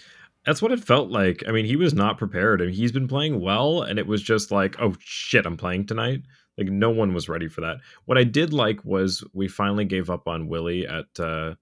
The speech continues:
second line center, and they threw Pontus Holmberg in there, who, uh,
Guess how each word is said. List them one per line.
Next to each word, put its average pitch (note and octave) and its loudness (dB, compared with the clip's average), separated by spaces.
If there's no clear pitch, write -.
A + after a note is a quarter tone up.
second F2 -6
line E2 -6
center, F2+ -6
and F#2 -4
they F2 -2
threw F#2 -6
Pontus A2 -8
Holmberg A#2 -8
in - -12
there, - -14
who, F2 -2
uh, E2+ -2